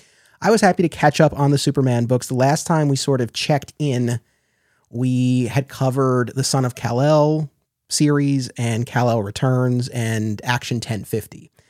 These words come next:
So this is our first time sort of catching up with the last half year of the super titles.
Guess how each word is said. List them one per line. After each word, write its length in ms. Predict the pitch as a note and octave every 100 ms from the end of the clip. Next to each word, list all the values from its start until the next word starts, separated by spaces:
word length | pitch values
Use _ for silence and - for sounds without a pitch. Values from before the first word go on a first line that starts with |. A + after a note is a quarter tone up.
| _
So 220 | - B2 A#2+
this 160 | D3
is 100 | D3
our 80 | C3+
first 320 | - C#3+ -
time 480 | C3+ A#2+ A#2 A2+ A2+
sort 220 | - A#2
of 80 | G#2+
catching 340 | C3 A2 A#2+
up 180 | A#2+ A2
with 120 | A2
the 80 | -
last 440 | A2+ A#2 A2+ - - _ _ _
half 320 | - C3 A2+ B2
year 400 | A#2+ A2+ A2+ - -
of 120 | A#2
the 80 | A#2
super 260 | - A2+
titles. 460 | G2+ G#2+ G#2 G#2